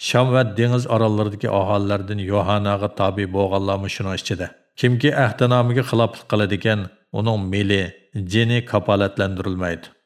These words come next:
Undaqlarning mol-mulki kuchi yetsa, og'allarga haloldir. Kelishimiga amal qilganlar mayli dengiz, mayli quruqlikda daxl tarissizdir."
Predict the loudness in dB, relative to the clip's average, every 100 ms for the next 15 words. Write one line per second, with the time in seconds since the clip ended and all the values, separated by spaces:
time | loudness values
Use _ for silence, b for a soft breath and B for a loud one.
0 | _ -2 2 4 4 2 2 2 2 2
1 | 0 -2 -2 -4 -6 -2 0 0 -2 -2
2 | 2 2 2 2 2 0 0 0 0 0
3 | -2 -8 -10 _ _ 0 2 2 2 2
4 | 2 2 2 2 0 0 0 2 0 0
5 | 0 -2 -2 0 0 -2 -6 _ -2 0
6 | 0 -2 0 0 -2 -4 -4 -2 -2 -2
7 | -4 -2 -4 -4 -6 -8 -6 -6